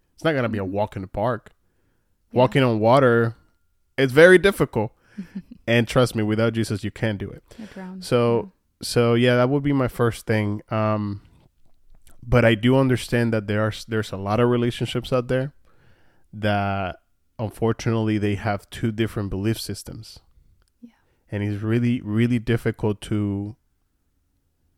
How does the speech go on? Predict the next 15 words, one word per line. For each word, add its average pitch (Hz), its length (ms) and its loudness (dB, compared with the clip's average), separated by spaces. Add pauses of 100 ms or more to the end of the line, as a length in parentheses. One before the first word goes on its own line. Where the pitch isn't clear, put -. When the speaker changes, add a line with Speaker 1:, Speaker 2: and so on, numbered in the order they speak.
(380)
Speaker 1:
fulfill 120 600 0
your 117 240 -2
calling 131 680 -4 (260)
when 110 180 -2
the 101 140 -6
other 107 240 -2
person 107 480 -6
doesn't 107 540 -6
believe 104 340 -8
the 113 100 -4
same 101 240 -10
thing 95 180 -14
that - 120 -14
you - 120 -14
do. - 200 -18